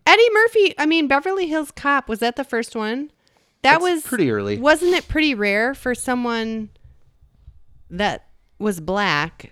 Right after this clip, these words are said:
Speaker 1: to, like, be a lead in, like, a cop
Speaker 2: sure.
Speaker 1: movie?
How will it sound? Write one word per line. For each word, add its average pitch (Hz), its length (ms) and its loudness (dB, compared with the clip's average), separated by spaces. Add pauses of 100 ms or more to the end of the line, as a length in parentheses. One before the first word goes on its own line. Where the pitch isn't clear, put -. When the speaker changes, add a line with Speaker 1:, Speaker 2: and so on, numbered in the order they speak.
(140)
Speaker 1:
to, 214 140 -6
like, 190 260 -4
be 208 160 -2
a 196 80 -2
lead 175 680 -6 (200)
in, 196 160 -2
like, 185 180 -6
a 170 80 -6
cop 190 380 -4
Speaker 2:
sure. - 100 -4
Speaker 1:
movie? 403 540 2